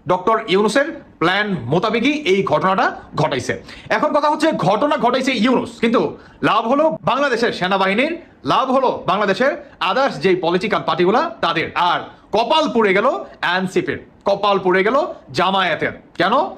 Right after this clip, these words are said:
কারণ হচ্ছে, বাংলাদেশে যতদিন না পর্যন্ত আপনার নির্বাচন না হবে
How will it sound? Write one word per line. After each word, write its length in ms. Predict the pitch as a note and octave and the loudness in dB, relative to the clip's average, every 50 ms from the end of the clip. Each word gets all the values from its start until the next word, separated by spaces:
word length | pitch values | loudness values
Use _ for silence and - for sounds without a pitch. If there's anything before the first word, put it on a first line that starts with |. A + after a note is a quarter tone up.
| - - - - | -16 -20 -6 -2
কারণ 140 | F3+ G#3+ B3 | -2 0 0
হচ্ছে, 420 | A#3+ C#4 - D4 B3 A#3+ B3+ - - - - - - | 0 2 2 2 2 2 0 -2 -6 -12 -20 -18 -4
বাংলাদেশে 600 | - E3 G3+ B3 C4+ D4 C#4+ C4 A3+ - C4 B3+ | -2 0 2 2 2 2 2 2 2 2 2 2
যতদিন 380 | - G#3+ G#3 G#3+ A#3+ A#3+ B3 B3+ | 2 0 0 2 2 2 2 2
না 100 | C4+ B3+ | 2 2
পর্যন্ত 320 | C4 C4 B3+ C4 A#3+ G#3 | 0 0 0 0 0 0
আপনার 300 | G3+ G3 G#3+ G3+ E3 C3+ | 0 0 0 -2 0 0
নির্বাচন 560 | E3 A3 A#3 A#3 A#3 G#3+ A3+ A3 F#3+ C3 A#2 - - - - - | 0 0 2 2 0 0 0 0 0 -2 -4 -10 -18 -20 -12 -6
না 140 | - D3+ E3+ | -4 -2 -2
হবে 440 | F3+ F#3+ F#3+ F#3 A3 B3+ C4+ C4+ C4 | 0 0 0 2 2 0 0 -2 -6